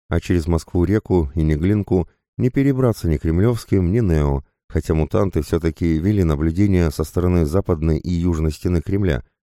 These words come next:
чисто на всякий случай. В общем, осада каменного мешка по всем правилам. Но в то же время биоробот сидел на мосту не из идейных соображений, а как минимум за обильную еду.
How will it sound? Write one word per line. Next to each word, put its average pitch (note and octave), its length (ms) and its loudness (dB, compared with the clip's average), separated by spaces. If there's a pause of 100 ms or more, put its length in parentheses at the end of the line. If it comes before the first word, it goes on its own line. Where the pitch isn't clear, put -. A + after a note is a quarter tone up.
(100)
чисто C#3+ 420 -2
на A2+ 120 2
всякий D#2 320 -2
случай. B1+ 440 -8 (640)
В G2 120 2
общем, G#2+ 320 2
осада G2+ 340 0
каменного F#2 480 2
мешка F#2 380 0
по G2 120 0
всем F#2+ 240 -2
правилам. C2 480 -2 (880)
Но F2+ 160 2
в E2 80 -6
то G2+ 160 2
же F2+ 140 2
время F#2 420 2
биоробот F2 600 2
сидел F#2 380 0
на F2+ 120 2
мосту F2+ 440 0
не F#2+ 220 2
из F#2 120 -2
идейных F#2+ 460 0
соображений, C#2 760 -4 (340)
а F#2+ 160 0
как F#2 200 -4
минимум E2 540 0
за F2+ 220 -2
обильную D2 460 0
еду. F2+ 300 -2